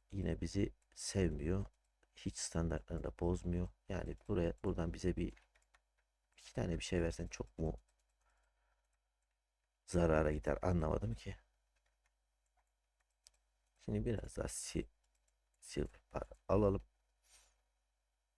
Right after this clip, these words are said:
Şöyle yeter gibi geldi.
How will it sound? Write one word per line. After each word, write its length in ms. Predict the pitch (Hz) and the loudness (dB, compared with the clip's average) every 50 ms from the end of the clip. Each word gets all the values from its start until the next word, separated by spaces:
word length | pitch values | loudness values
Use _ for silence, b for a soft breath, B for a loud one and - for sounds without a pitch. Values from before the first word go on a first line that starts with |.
| _ _ _ _ _ _ _ _ _ _ _ _ _ _ _ _ _ _ _ _ _ _ _ _ _ _ _ _ _ _ _ _ _ _ _ _ _ _ _ _ _ _ _ _ _ _ _ _ _ _ _ _ _ _ _ _ _ _ _ _ _ _ _ _ _ - - | _ _ _ _ _ _ _ _ _ _ _ _ _ _ _ _ _ _ _ _ _ _ _ _ _ _ _ _ _ _ _ _ _ _ _ _ _ _ _ _ _ _ _ _ _ _ _ _ _ _ _ _ _ _ _ _ _ _ _ _ _ _ _ _ _ -18 -18
Şöyle 360 | - - - 87 - - 92 | -18 -14 -10 -8 -4 -2 -2
yeter 280 | 87 - - - 76 | -2 -2 0 -2 -2
gibi 220 | 65 - - - - | -2 -2 -6 -6 -4
geldi. 360 | - 55 - - 110 110 - | -4 -4 -2 -2 -2 -4 -4